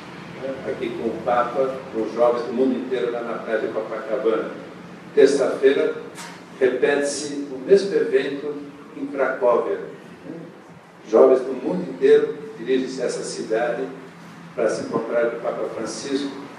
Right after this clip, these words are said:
né? E esse evento foi fruto da audácia de João Paulo segundo. Numa época em que se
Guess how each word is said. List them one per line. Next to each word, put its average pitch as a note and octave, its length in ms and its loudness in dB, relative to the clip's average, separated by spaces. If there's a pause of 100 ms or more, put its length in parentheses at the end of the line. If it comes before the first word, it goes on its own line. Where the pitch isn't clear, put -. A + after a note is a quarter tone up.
(280)
né? C3+ 80 -6 (1000)
E - 60 -2
esse - 260 -2 (160)
evento - 720 2 (960)
foi C3+ 220 8
fruto E3+ 400 -2
da C#3+ 80 2
audácia B2+ 560 0
de C3+ 120 -2
João B2+ 240 -2
Paulo B2 220 0
segundo. A#2 520 -6 (1800)
Numa C4+ 180 4
época F#3 600 2 (420)
em - 60 -8
que C3+ 640 6 (440)
se C3+ 720 2